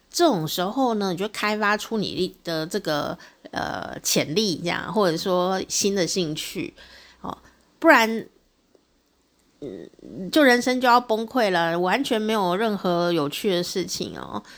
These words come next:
所以我还是就是开发了这个，呃，很久没有使用的技能这样哈。那当然，因为我小时候就会做菜哦，只是，呃，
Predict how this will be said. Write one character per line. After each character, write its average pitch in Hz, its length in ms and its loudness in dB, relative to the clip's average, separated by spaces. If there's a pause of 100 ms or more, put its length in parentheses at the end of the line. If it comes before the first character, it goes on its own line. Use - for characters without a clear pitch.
(120)
所 - 200 -2
以 254 40 6
我 220 160 4
还 175 200 6
是 202 400 -2
就 220 160 0
是 202 340 0 (140)
开 196 200 0
发 196 260 4
了 175 100 4
这 180 240 0
个， 120 320 -4 (360)
呃， - 220 -12
很 190 160 0
久 208 140 4
没 165 100 0
有 175 100 2
使 170 200 2
用 196 180 4
的 175 80 2
技 160 360 0
能 120 280 -6
这 160 60 -2
样 160 180 -4
哈。 - 320 -8
那 226 80 0
当 240 160 2
然， 214 140 4
因 233 80 2
为 233 40 2
我 202 60 2
小 151 160 -4
时 - 100 -6
候 180 80 2
就 196 120 0
会 190 100 2
做 185 240 -4
菜 - 340 -8 (500)
哦， - 280 -6
只 165 140 -6
是， 208 380 2
呃， 123 380 -4